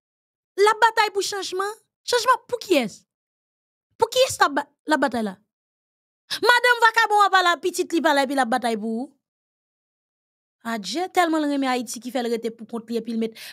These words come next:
madanm la, pitit li, on kote non, li retire madanm la, pitit li la. L ap fè lajan, koukatchou, boumbe a, ta pete l, floup, li kouri, l al anba vant madanm li.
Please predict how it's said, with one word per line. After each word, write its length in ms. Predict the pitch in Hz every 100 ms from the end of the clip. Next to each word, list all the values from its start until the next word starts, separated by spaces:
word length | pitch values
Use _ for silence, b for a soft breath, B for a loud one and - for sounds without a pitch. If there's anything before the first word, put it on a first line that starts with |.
| 240
madanm 320 | 247 240 233
la, 100 | 208
pitit 280 | 226 220 214
li, 60 | 214
on 80 | 208
kote 260 | 214 320 320 B
non, 460 | 262 285 480 339 - _ _ -
li 140 | 285 294
retire 440 | 277 - 294 415 494
madanm 240 | 427 302 269
la, 140 | 226
pitit 240 | 233 - -
li 80 | 208
la. 140 | 262 262
L 80 |
ap 80 | 208
fè 160 | - 269
lajan, 420 | 233 190 190 381 - B B
koukatchou, 460 | 453 453 359 - 349
boumbe 300 | 330 269 254
a, 60 | 240
ta 140 | 226 226
pete 240 | 247 349
l, 80 | 370
floup, 280 | - 587 587
li 60 | 403
kouri, 260 | 349 277 175 _ _ _ _ _ _ _ _ -
l 80 | 285
al 100 | 302
anba 160 | 285 240 226
vant 240 | 294 330
madanm 320 | 294 262 254
li. 160 | 247